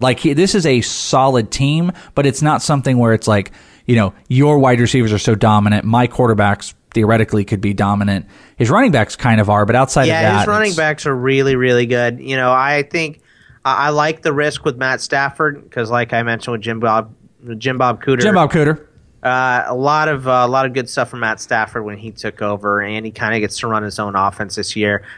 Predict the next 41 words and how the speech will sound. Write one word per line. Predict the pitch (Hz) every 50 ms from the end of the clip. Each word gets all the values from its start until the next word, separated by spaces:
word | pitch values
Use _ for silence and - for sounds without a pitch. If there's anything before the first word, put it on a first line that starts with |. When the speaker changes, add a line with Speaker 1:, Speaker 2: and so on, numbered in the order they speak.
| - -
Speaker 2:
Matt | - 123 120 120 98 78
Ryan | 120 123 123 120 123 123 123 123 123 120
is | 120 110 110
also, | 120 110 113 110 - - 117 113 110 110 107
uh, | 101 73 107 110 110 110 107 104 104 -
could | - - 147 135 123 127 - _ _ -
wind | 127 123 120 120
up | 113 107
being | 123 117 117
a | 110 101
solid | - - 120 113 110 107 110
pick. | - 117 110 110
They | - 107
added | 104 104 104 104
Sanu. | - - - 113 110 107 107 107 107 107 107 107 104 110 - - - - - - _ -
Um, | 98 95 92 90 90 90 90 90 90 87 - -
eh, | 95 104 101 73 87
they | 101 110 104 101 101
added | 101 98 101 101 98 92
the | 101 98 98 95 95 -
tight | - 113 104 101
end | 104 101 98 101
Hooper. | 95 113 110 107 - 113 104 101 98 95 101 - - _ -
So, | - - 131 117 113 113 113
eh, | 110 110 123 123
he | 90 131 151 160 151
could | 151 - 165 160 147 127 120
be | 127 123 120 120 120 117
pretty | - - 127 120 113
solid. | - - 117 107 107 110 113 98
And | - 127 170 202 214
the | 180
wide | 139 131 156 180 156
receivers, | 131 117 - 165 165 151 135 127 113 -
you | 131
know, | 127 127
I | 117 117 127 143 160
always | 160 156 151 127 -
liked | 147 156 156 -
Amari | 120 104 104 95 90 87
Cooper. | - - 101 87 - 85 78 76